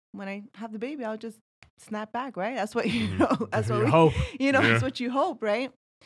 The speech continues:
Speaker 1: But this one, this one was difficult because, um,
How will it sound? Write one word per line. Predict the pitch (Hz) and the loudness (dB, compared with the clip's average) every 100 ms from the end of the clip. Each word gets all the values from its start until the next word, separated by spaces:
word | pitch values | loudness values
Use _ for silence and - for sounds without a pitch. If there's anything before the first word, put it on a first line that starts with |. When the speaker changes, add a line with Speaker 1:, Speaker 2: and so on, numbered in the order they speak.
| - - _ - | -20 -20 _ -2
Speaker 1:
But | 202 175 | -2 2
this | 226 339 - | 0 0 -6
one, | 202 170 165 | -6 -4 -4
this | 226 370 | -6 -6
one | 285 | -8
was | 165 | -6
difficult | 226 285 302 208 | -6 -8 -8 -10
because, | 185 180 202 170 160 | -10 -14 -12 -12 -8
um, | 160 147 143 147 | -8 -8 -10 -14